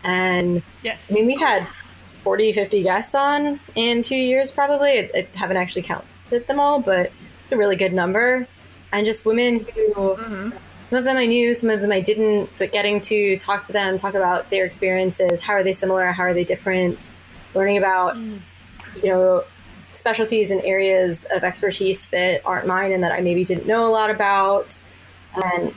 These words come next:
Speaker 3: Mm-hmm.
Speaker 1: there are differences, but there are also so many similarities. And there's just this amazing community of women in archaeology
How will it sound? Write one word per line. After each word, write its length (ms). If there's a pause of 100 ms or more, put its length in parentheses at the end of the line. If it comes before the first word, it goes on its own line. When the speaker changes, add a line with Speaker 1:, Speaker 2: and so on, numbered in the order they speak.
(140)
Speaker 3:
Mm-hmm. 280
Speaker 1:
there 140
are 40
differences, 520
but 100
there 120
are 40
also 220
so 240
many 220
similarities. 640
And 80
there's 140
just 140
this 140
amazing 360
community 460
of 100
women 240
in 100
archaeology 880